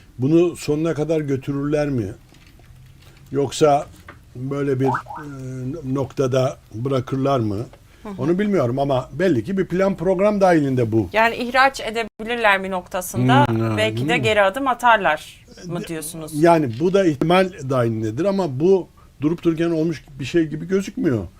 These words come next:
Speaker 1: Yani bunlar e, kamplaşmayı, e, Türkiye'yi yönetemedikleri için eski gerginlik konularını,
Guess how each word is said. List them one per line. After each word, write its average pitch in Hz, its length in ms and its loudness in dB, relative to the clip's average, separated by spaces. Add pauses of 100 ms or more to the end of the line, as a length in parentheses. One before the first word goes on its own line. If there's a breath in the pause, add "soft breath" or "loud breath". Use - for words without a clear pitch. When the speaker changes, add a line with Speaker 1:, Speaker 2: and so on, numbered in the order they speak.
(220 soft breath)
Speaker 1:
Yani 143 300 0
bunlar 175 440 0 (440 soft breath)
e, 147 460 -2
kamplaşmayı, 139 1000 0 (540 soft breath)
e, 135 420 -6 (140)
Türkiye'yi 160 400 -2
yönetemedikleri 147 840 -4
için 147 340 -8 (120)
eski 147 400 -2
gerginlik 139 600 -2
konularını, 110 760 -2